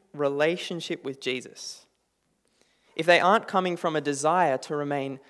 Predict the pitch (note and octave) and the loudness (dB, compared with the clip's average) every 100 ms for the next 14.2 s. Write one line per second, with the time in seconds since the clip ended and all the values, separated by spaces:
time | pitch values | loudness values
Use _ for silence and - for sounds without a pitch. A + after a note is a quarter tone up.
0 | _ _ - - G3 A3+ - - B2+ - | _ _ -20 0 2 2 -2 -6 -6 -6
1 | C#3+ D3+ D3 A2 - - - _ _ _ | -4 -4 -4 -8 -10 -12 -16 _ _ _
2 | _ _ _ _ _ - D#3 F#3 A#3 - | _ _ _ _ _ -2 2 2 0 -4
3 | - D3 - D#3 G3 A3+ C3 - _ _ | -6 -6 -2 0 0 -2 -6 -20 _ _
4 | _ _ _ _ _ _ _ _ _ - | _ _ _ _ _ _ _ _ _ -4
5 | D#3 D#3 - G#3+ A3+ A#3+ A#3+ G3 F#3 F3 | -4 -4 -6 -4 -2 -4 -4 -6 -6 -10
6 | - D#3+ C#3+ - C#3+ C#3+ - - D3+ D#3 | -8 -6 -6 -8 -8 -6 -6 -4 -2 0
7 | E3 E3 - D3 C#3 B2+ A#2+ - - - | 0 0 -4 -8 -6 -8 -10 -14 -14 -14
8 | - _ _ _ _ _ _ - C3+ - | -14 _ _ _ _ _ _ -10 -10 -8
9 | D3 C3+ B2+ A2+ A2+ - _ _ _ _ | -6 -4 -4 -4 -6 -16 _ _ _ _
10 | _ _ _ _ _ _ _ _ _ _ | _ _ _ _ _ _ _ _ _ _
11 | - - F3+ E3 - - B3+ C3+ - - | -8 0 0 0 -4 0 2 0 -4 -10
12 | D#3+ D#3+ D#3+ F#3 G#3 E3 - D3 E3 F#3+ | -10 -8 -6 -4 -4 -8 -10 -6 0 2
13 | G3 D#3 A2+ A2+ - C3 C3 B2+ C3+ - | 0 -2 -4 -6 -8 -10 -8 -8 -8 -10
14 | - | -20